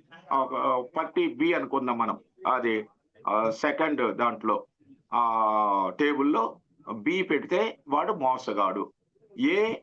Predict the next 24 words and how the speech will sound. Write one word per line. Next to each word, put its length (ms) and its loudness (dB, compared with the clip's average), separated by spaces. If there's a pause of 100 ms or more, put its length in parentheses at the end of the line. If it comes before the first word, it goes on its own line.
(100)
and 240 -4
B 140 4 (180)
మనం 340 0
చదువుకుంటాం 500 0
కనుక 460 -2 (280)
ఆ 60 0
టేబుల్‌లో, 640 0
ఏ 160 2
టేబుల్‌లో 600 0 (260)
యేసుక్రీస్తు 680 -2
వారు, 280 -2 (360)
బి 200 0
టేబుల్‌లో 640 0
అంత్యక్రీస్తు. 720 -2 (400)
సరే, 340 0 (220)
బి 180 2 (140)
సత్యవంతుడు 1000 0
ఏ 140 2
టేబుల్‌లో? 680 0
మనం 280 4 (200)
యేసుక్రీస్తు 560 0
వారు 140 4
సత్యవంతుడు, 760 0 (420)
మరి 460 2